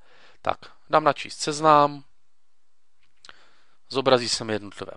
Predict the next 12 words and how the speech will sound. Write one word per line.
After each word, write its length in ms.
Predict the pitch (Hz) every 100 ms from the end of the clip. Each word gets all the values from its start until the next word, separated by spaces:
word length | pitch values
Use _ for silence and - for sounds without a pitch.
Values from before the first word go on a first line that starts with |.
| -
položky, 720 | 131 135 - - 113 107 110 - - -
pokud 280 | - - 113
si 140 | -
dám 160 | 92 90
nový, 520 | 104 113 113 110 110 - -
tak 200 | 107 -
si 120 | -
můžu 220 | 95 95
přidat 460 | - - 92 90 - - -
novou 260 | 92 92 87
položku 500 | - 92 - - 104
do 180 | 87